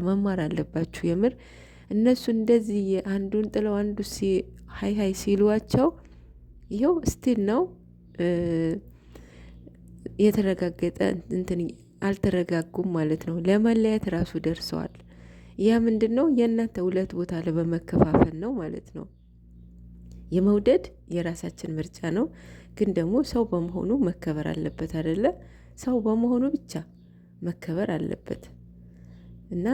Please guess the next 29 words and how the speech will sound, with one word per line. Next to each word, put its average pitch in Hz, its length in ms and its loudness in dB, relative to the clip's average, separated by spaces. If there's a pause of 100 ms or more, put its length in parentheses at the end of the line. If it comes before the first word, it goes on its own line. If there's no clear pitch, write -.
(140)
ሰው 226 220 2
በመሆናቸው 185 760 -2
ማክበር 180 460 -4
አለባችሁ። 151 680 -4 (500)
እ፣ - 120 -6 (840)
አንድ 202 240 2
ሰው 285 180 4 (720)
ማክበ-፣ 196 480 -4 (480)
ራሱን 190 400 -2
ማስከበር 170 560 -6
አለበት 180 500 -2
ራሱ 185 320 -2
ነው 170 120 -4
እንጂ 170 180 -4 (560)
ሌላ 185 200 0 (100)
ሰው 277 140 2
አይደለም። 170 420 0 (420)
ወይ 180 180 -2
እኔ፣ 175 140 -2 (100)
እኔ 180 140 -2 (240)
ራሴ 180 220 -4 (120)
ራሴ 175 220 -6 (100)
ነኝ 165 240 -2
እንጂ 170 220 -4
ማስከበር 170 560 -4
የምችለው 180 460 2 (460)
ጓደኞቼ 160 640 -4
አይደሉም 156 460 0
አይደለ? 180 300 -2